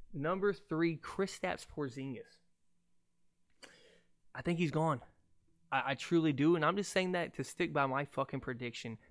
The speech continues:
that all these Mavs fans under Landon's video, like, they were supporting his ass, but then they come on my video and tell me my explanation's stupid 'cause I said Luka, they took my Luka shoots too much, which I did not say.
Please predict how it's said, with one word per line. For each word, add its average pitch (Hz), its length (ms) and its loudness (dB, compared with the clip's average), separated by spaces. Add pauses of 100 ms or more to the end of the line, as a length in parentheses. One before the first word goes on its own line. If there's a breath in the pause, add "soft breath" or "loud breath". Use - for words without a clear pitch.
that 131 260 0
all 160 360 2
these 135 280 -2
Mavs 131 560 -4
fans 104 420 -10 (240)
under 135 300 -2
Landon's 143 640 -2
video, 110 640 -6 (1600)
like, 127 340 0
they 151 180 4
were 214 120 2
supporting 147 540 -2
his 147 240 0
ass, 104 280 -4
but 135 140 0
then 135 60 -4
they 151 100 2
come 175 220 0
on 135 120 0
my 127 220 -2
video 113 440 -4 (260 soft breath)
and 139 120 -4
tell 151 120 0
me 143 60 2
my 135 140 0
explanation's 135 640 -4
stupid 113 460 -8 (200 soft breath)
'cause 131 120 -6
I 135 80 2
said 131 240 -2
Luka, 135 360 -2
they 196 320 0
took - 360 -2
my 139 180 0
Luka 151 400 2
shoots - 380 -2
too - 120 0
much, 117 300 -2
which 139 220 -2
I 131 100 0
did 123 240 -4
not 131 260 0
say. 120 460 -6